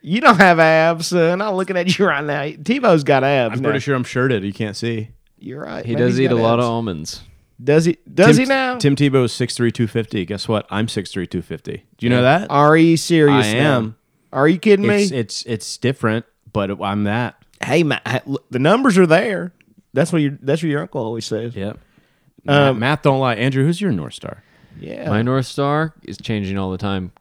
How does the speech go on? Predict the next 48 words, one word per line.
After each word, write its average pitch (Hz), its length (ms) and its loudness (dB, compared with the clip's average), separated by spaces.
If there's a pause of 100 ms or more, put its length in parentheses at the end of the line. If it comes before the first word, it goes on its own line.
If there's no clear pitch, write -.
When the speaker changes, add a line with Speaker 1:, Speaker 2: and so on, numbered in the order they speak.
Speaker 3:
'cause 87 180 -12
they 92 80 -4
always 92 260 -6
keep - 200 -18
getting 82 160 -10
in 80 80 -10
trouble. 80 420 -10 (240)
Speaker 1:
<laughs> - 360 -14 (880)
I, 226 260 6
Speaker 3:
Um, - 100 0
Speaker 1:
I 202 80 6
did 220 260 6
notice 202 360 2
that. 127 180 4
Speaker 3:
Isn't 135 160 4
Speaker 1:
Yeah. 143 80 4
Speaker 3:
it 123 60 -2
frustrating 131 480 -2
when 120 100 -2
your 104 80 0
North 101 240 -2
Star 110 340 0
gets 104 240 -6
in 104 80 -6
big 101 180 -4
trouble? 104 400 -4 (140)
Speaker 1:
What 139 80 -8
do 147 40 -4
you 147 60 -6
mean? 160 300 -10 (440)
Speaker 3:
Like 123 280 0 (100)
Kanye 127 360 -2
West. 107 600 -4
Speaker 2:
Brian 113 300 2
Houston, 107 480 0
Carl 98 360 -2
Lentz, 98 280 -2
all 120 80 2
the 120 80 2
guys 110 300 2
you've 113 120 0
Speaker 1:
Uh-huh. 107 120 -2
Speaker 2:
loved 92 240 -4
and 85 80 -8
you 98 60 0
have 90 100 -2
posters 82 360 -6
of. 65 160 -12